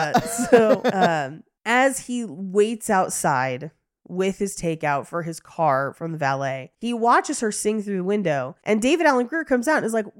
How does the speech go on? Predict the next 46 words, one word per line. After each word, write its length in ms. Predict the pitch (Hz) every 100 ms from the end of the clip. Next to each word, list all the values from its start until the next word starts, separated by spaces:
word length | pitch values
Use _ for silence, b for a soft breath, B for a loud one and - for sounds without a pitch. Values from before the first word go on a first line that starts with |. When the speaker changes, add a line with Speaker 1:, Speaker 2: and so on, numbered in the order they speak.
| - -
Speaker 2:
"You're 240 | 247 247
leaving? 560 | 208 185 226 302 392 320
Like, 180 | 254 262
what's 220 | 302 -
going 300 | 311 285 285
on?" 220 | 294 226
And 100 | 143
he's 200 | 180 214 208
just 200 | 208 208
like, 260 | 180 175 _
"I 140 | 226 214
got, 200 | 185 -
no, 280 | 190 185 185
I 100 | 175
gotta 220 | 180 170
go 120 | 160
to 60 | 143
work. 180 | 123 - -
I 180 | 180 185
gotta 300 | 180 175 170
go. 420 | 156 143 143 151 -
Speaker 1:
Yeah. 180 | 139 123
Speaker 2:
Sorry." 380 | 147 123 120 - _ -
He 140 | 285
leaves, 520 | 247 196 180 180 - - -
and 100 | 220
he 100 | 247
does 380 | 269 392 311 185 - -
drive 420 | 208 208 240 240
to 220 | - 262
the 100 | 214
job 380 | 165 160 139 185
site 360 | - 262 359 - _ -
where 380 | 202 233 233
he, 300 | 220 - 233
like, 480 | 214 185 170 170 _ _ _ _
parks 520 | - - 269 254 - -
and 200 | 220 208
just 200 | 202 -
sits 240 | 247 226
in 340 | - 202 196 190
the 60 |
bed 240 | 170 180 185
of 80 |
his 160 | 185 -
truck 380 | - 151 147